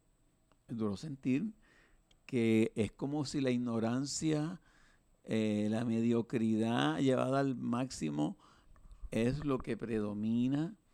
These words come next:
Eh, tú ver en la televisión que de lo que se hace actualmente, que no hay nada que te rete, que, se-, ¿sabe? Es como la, el predominio de la nada.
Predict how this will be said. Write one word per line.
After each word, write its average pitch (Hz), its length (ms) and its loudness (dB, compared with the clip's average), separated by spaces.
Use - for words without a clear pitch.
Eh, 110 340 0
tú 110 120 -2
ver 113 140 6
en 120 80 2
la 123 120 0
televisión 131 920 -6
que 101 1000 -8
de 95 120 -10
lo 104 80 -10
que - 100 -16
se - 160 -12
hace 113 340 -10
actualmente, 113 800 -8
que 104 160 -4
no 107 80 -2
hay 113 100 2
nada 123 320 0
que 127 140 -4
te 117 200 -4
rete, 120 840 -2
que, 101 1160 -4
se-, - 260 -12
¿sabe? 117 560 -2
Es 107 160 -10
como 147 260 -4
la, 120 120 -2
el 110 420 -6
predominio 117 500 -2
de 127 80 0
la 113 60 -2
nada. 98 280 -4